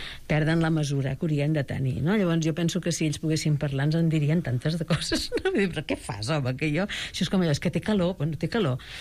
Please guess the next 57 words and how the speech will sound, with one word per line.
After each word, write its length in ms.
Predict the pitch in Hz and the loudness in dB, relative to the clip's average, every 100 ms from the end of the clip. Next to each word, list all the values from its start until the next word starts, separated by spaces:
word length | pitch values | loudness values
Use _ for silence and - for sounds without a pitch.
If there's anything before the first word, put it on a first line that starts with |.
| - - | -12 -2
Si 160 | 214 | 2
no 100 | 196 | 2
estigués 300 | 208 262 247 | 2 2 2
amb 140 | 196 165 | 2 0
tu, 140 | 165 175 285 359 143 | 0 -2 -4 -8 -6
eh, 100 | 190 190 | -4 -2
que 80 | 254 | -2
sobreviuria 720 | 262 202 180 170 165 180 180 | 0 0 2 2 2 2 2
i 100 | 175 | 2
a 60 | 175 | 2
lo 60 | 170 | 4
millor 300 | 170 175 175 | 2 2 2
més 160 | 170 | 0
tranquil? 480 | 170 156 156 147 190 220 | 0 -2 -2 -2 0 0
Doncs 180 | 165 160 | -2 0
siguem 220 | 151 165 | 0 0
capaços 400 | 214 330 311 233 | 0 -2 0 2
d'entendre 560 | 196 170 180 170 165 165 - - - | 2 2 2 2 0 -2 -8 -16 -8
que 100 | - | -6
quan 300 | 165 165 170 160 | -2 0 0 0
la 100 | 160 160 | -2 0
seva 240 | 180 180 | 0 -2
espècie 400 | 208 226 220 220 196 | -2 -2 -2 0 0
s'ef-, 240 | 196 - - | 0 -4 -2
és 220 | 190 185 175 | 0 0 -2
d'aquesta 340 | 170 175 175 | -2 -2 -4
forma 400 | - 165 147 147 | -4 -2 -2 -2
és 120 | 175 | -2
perquè 240 | - 185 202 | -2 -2 0
té 80 | 208 | 2
unes 160 | 214 214 | 0 0
condicions 520 | 214 202 202 214 190 | 0 0 0 0 0
per 100 | 262 | 0
poder 240 | 233 180 | 0 0
sobreviure. 680 | 175 185 170 170 240 185 160 165 - - - | 0 0 0 2 2 2 -2 -6 -16 -16 -10
Si 220 | - 247 | -2 2
no, 140 | 220 160 | 2 2
ja 120 | 180 | 0
hagués 180 | 170 190 | 0 0
evolucionat 720 | 247 226 208 202 208 208 349 - | 0 0 0 0 0 0 -2 -6
cap 100 | - | -4
a 40 | 190 | -2
alguna 260 | 196 202 | 2 0
cosa, 240 | 196 196 196 | 0 0 2
ja 140 | 190 | 0
tot 140 | 190 208 | 0 -2
el 60 | 208 | 0
que 60 | |
ens 60 | 190 | 0
van 140 | 196 185 | 2 0
explicar 420 | 175 185 175 180 | -2 -4 -2 0
a 60 | |
Darwin, 340 | 185 285 240 202 | 0 2 2 2
no? 100 | 370 | 2
Vull 120 | 262 | 0
dir 100 | 190 | 0
que, 140 | 170 | 0